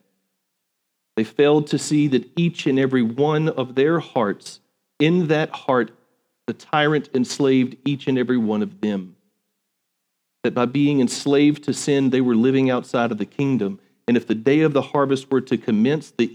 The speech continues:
evil they saw around them would be judged, but so would the evil in their hearts as well.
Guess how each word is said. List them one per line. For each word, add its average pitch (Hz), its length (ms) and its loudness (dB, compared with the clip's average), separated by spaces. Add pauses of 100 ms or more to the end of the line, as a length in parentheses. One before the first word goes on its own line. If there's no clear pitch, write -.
evil 156 280 2
they 131 180 0
saw 123 320 0
around 147 340 0
them 151 240 0
would 170 300 2
be 185 160 0
judged, 165 680 -2 (640)
but 107 120 -4
so 190 240 2
would 190 240 2
the 165 200 0
evil 156 280 0
in 110 300 0
their 135 200 2
hearts 120 460 -6
as 104 200 -8
well. 87 280 -10